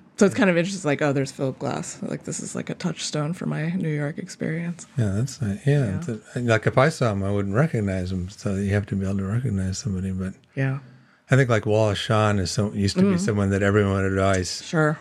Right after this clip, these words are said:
Speaker 2: see because he's always walking and also easily recognizable.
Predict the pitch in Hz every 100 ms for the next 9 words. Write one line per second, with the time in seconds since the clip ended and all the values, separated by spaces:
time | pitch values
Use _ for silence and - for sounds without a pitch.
0 | - - 135 123 113 - 92 104 92 107
1 | 104 92 104 110 120 120 107 104 104 95
2 | 95 95 104 101 - 135 - 120 110 104
3 | 98 98 101 98 101 92 98 104 104 92
4 | 85